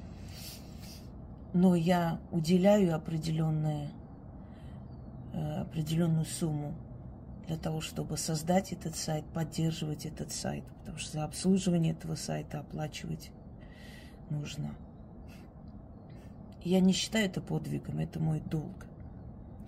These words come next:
Я к тому, что есть люди, у которых миллиарды, и они даже не задумаются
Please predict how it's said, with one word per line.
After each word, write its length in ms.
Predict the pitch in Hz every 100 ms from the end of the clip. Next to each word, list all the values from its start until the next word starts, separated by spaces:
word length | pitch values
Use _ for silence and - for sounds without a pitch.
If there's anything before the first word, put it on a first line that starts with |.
| - - - - -
Я 80 |
к 80 | 175
тому, 240 | - 214 247
что 220 | - 190
есть 260 | 185 175
люди, 300 | 190 226 180
у 40 | 175
которых 500 | 170 160 160 156 -
миллиарды, 640 | 165 165 175 190 175 156
и 60 | 151
они 220 | 156 160
даже 260 | 160 156 160
не 140 | 156
задумаются 920 | 160 170 180 185 165 151 - -